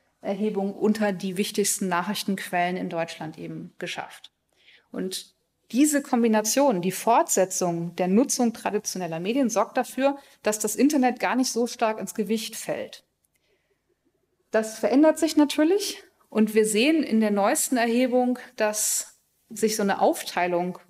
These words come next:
ungefähr so ab Mitte vierzig im Publikum bildet, dass darüber, also altersmäßig darüber, eben viele noch ein Repertoire, ein Medienrepertoire haben, wo die klassischen Medien drin sind, zum Beispiel Fernsehen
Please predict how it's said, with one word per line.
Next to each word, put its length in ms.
ungefähr 600
so 160
ab 340
Mitte 220
vierzig 680
im 100
Publikum 680
bildet, 600
dass 520
darüber, 720
also 180
altersmäßig 640
darüber, 440
eben 240
viele 340
noch 320
ein 200
Repertoire, 560
ein 260
Medienrepertoire 800
haben, 260
wo 120
die 100
klassischen 560
Medien 480
drin 240
sind, 260
zum 100
Beispiel 300
Fernsehen 480